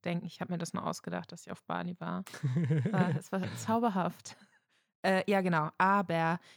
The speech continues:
Speaker 1: die Sache ist, äh, sie hatte auch darauf hingewiesen, dass man da sehr, sehr einfach auch während Corona einreisen kann und dass doch alle unbedingt nach Bali kommen sollen. Und, ähm, es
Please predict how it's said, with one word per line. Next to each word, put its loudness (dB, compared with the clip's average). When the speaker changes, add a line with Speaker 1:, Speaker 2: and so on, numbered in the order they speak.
Speaker 1:
die 2
Sache 0
ist, -4
äh, 2
sie 0
hatte 0
auch 0
darauf -2
hingewiesen, 0
dass -6
man -4
da 0
sehr, 0
sehr 0
einfach -2
auch -2
während -2
Corona 0
einreisen 2
kann -2
und 0
dass -4
doch -6
alle 0
unbedingt 2
nach -4
Bali -4
kommen -4
sollen. -4
Und, -2
ähm, -2
es -4